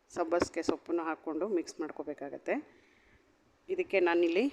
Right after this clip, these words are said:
ಸ್ವಲ್ಪ ಅಕ್ಕಿ ಹಿಟ್ಟನ್ನು ಉಪಯೋಗಿಸ್ತಾ ಇದ್ದೀನಿ. ಈ ಅಕ್ಕಿ ಹಿಟ್ಟನ್ನು ಹಾಕೋದ್ರಿಂದ ಒಂದು ಟೇಬಲ್ ಸ್ಪೂನಷ್ಟು ಹಾಕ್ಕೊಂಡ್ರೆ ಸಾಕಾಗತ್ತೆ.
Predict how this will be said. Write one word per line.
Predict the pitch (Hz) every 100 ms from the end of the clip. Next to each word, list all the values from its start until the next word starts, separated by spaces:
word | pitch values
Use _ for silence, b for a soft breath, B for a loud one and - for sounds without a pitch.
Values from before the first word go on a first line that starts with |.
| - -
ಸ್ವಲ್ಪ | 175 170 170
ಅಕ್ಕಿ | 165 - 208
ಹಿಟ್ಟನ್ನು | 196 - 185 165 220 214 - -
ಉಪಯೋಗಿಸ್ತಾ | 170 175 170 - 160
ಇದ್ದೀನಿ. | 143 143 139 - _ 175
ಈ | 180
ಅಕ್ಕಿ | 160 - 196
ಹಿಟ್ಟನ್ನು | 202 - 196 185
ಹಾಕೋದ್ರಿಂದ | 165 - 185 170 151 156
ಒಂದು | 202 170 175 170 160 B B B _ -
ಟೇಬಲ್ | 185 185 220
ಸ್ಪೂನಷ್ಟು | - 196 196 190 175
ಹಾಕ್ಕೊಂಡ್ರೆ | 170 - 165 160 170
ಸಾಕಾಗತ್ತೆ. | - 151 151 139 - 214 359 b